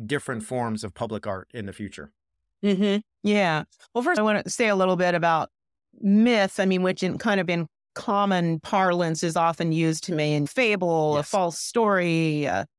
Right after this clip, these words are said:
Speaker 2: and th-, this sort of thing. As religious studies scholars, we, we, uh, the, the way that we talk about myth, um, not on, you know, kind of folklore scholars
Speaker 1: Yes.
Speaker 2: or literature scholars and stuff too,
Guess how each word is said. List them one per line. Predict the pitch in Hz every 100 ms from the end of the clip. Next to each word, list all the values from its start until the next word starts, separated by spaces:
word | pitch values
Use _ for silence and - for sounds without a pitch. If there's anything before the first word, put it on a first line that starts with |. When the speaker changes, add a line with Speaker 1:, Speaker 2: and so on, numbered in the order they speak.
| -
Speaker 2:
and | 147 - 156 156 - 160
th-, | -
this | 180 165
sort | - 180
of | 160
thing. | - 156 147 - _ _ 175
As | 180 -
religious | 165 180 185 175 170
studies | - - 262 269 208 -
scholars, | - 170 160 156 151 160
we, | 160 165 170
we, | 180 170 156 _ _
uh, | 120 127
the, | 175 -
the | 185
way | 175 208 196
that | 175 139
we | 190 196 190 - _ -
talk | 214 185
about | 180 156 -
myth, | 180 180 170 151
um, | 143 156 160
not | 151
on, | 156 156
you | 151
know, | 123
kind | - 156
of |
folklore | - 190 - 170 156
scholars | - 156 151 151 147 147 147
Speaker 1:
Yes. |
Speaker 2:
or | -
literature | 160 147 156
scholars | - 139 147 147
and | 151
stuff | - -
too, | 254